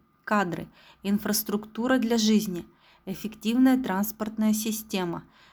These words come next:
Экологическое благополучие. Эффективная и конкурентная экономика. Туризм и гостеприимство. Международная кооперация и экспорт. Экономика данных и цифровая трансформация государства.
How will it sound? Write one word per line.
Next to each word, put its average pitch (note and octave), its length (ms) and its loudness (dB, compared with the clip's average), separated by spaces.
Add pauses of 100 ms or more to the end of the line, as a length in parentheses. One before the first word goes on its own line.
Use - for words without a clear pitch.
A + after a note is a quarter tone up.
Экологическое G3 1000 -4
благополучие. A3 960 0 (380)
Эффективная A3 800 0
и A3 80 -2
конкурентная G#3+ 880 2
экономика. F#3+ 760 -4 (420)
Туризм G#3+ 680 0
и G3+ 80 -4
гостеприимство. G#3 1000 -2 (480)
Международная G3+ 840 2
кооперация A3 880 0
и G#3 240 -2
экспорт. - 680 -8 (640)
Экономика F#3+ 680 -2
данных G3 540 0
и - 140 -6
цифровая G3 640 0
трансформация G3 960 -4
государства. F#3 800 -6